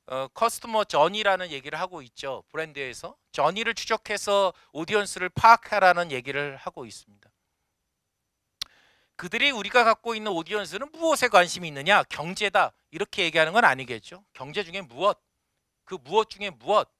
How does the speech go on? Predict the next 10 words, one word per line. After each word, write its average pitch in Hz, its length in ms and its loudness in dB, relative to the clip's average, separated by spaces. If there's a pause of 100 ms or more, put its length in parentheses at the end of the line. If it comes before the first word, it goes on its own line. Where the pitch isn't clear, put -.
(220)
좀 - 180 -20
더, 208 100 -2
더 160 200 8
마이크로하게 180 680 4
들어가고 160 600 -6
마이크로하게 190 760 2
그들의 170 340 -10
취향과 202 640 0 (260)
성향과 214 680 2 (200)
속성과 202 800 -2